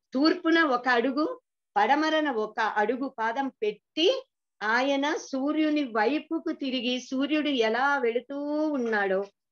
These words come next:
అలా ఆంజనేయ స్వామి కూడా అలా తిరుగుతూ జ్ఞానాన్ని నేర్చుకున్నారు. అలా చెప్తారు ఆంజనేయ స్వామి యొక్క శక్తిని. కనుక ఆ సూర్యునిలోని గమన శక్తి,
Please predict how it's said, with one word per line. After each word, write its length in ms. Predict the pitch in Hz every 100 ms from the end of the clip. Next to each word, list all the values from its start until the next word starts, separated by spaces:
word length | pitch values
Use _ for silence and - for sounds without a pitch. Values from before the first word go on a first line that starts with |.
| _
అలా 500 | 214 220 277 320 349 -
ఆంజనేయ 420 | 214 247 277 285
స్వామి 300 | 277 262 262
కూడా 180 | 262 262
అలా 140 | 233
తిరుగుతూ 720 | 220 240 247 254 277 294 302 294
జ్ఞానాన్ని 560 | 202 196 208 220 202
నేర్చుకున్నారు. 680 | 180 175 175 - 180 160 165 - _ _ _ _ _ _ _ _ -
అలా 420 | 185 190 185 180 180
చెప్తారు 500 | 170 - 220 190 151 _ _ _ _ -
ఆంజనేయ 460 | 185 196 202 185
స్వామి 360 | 185 190 185 180
యొక్క 400 | 175 175 214 214
శక్తిని. 480 | 180 180 - 233 208
కనుక 640 | 220 208 254 262 233 233 311 _ _ -
ఆ 140 | 233
సూర్యునిలోని 1400 | 226 - 247 262 302 302 302 294 277 269 277 285 285 359 - - 202
గమన 300 | 214 285 302
శక్తి, 460 | 302 214 - 185